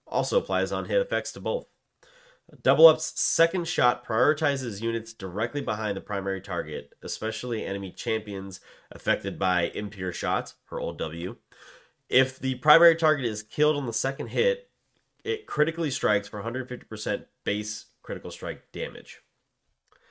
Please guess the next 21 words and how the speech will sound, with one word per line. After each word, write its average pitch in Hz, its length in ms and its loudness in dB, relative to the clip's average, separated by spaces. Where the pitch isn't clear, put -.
Uh, 90 320 -2
so 110 260 -2
your 104 200 -2
primary 143 380 2
target 123 280 0
physical 110 280 -4
damage 101 360 0
was 92 260 -4
twenty 127 340 -4
to 123 80 -2
eighty 107 400 -4
plus 104 240 -6
eighty-five 107 420 -6
percent 104 260 -6
A 95 160 -6
D 92 360 -8
and 78 120 -10
thirty-five 92 460 -8
percent 85 260 -10
A 76 140 -10
P, 87 420 -10